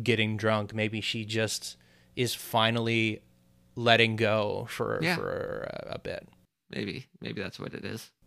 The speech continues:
Speaker 1: I read a thing about the musical School of Rock saying that it was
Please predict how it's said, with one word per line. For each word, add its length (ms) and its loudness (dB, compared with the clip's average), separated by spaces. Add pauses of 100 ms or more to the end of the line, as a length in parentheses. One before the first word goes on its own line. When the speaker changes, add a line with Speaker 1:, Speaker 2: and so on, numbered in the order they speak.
(280)
Speaker 1:
I 100 0
read 260 2
a 20 0
thing 260 -4
about 280 2
the 100 -2
musical 640 -2
School 320 -6
of 80 -12
Rock 400 -6 (400)
saying 320 0
that 140 4
it 160 0
was 480 -2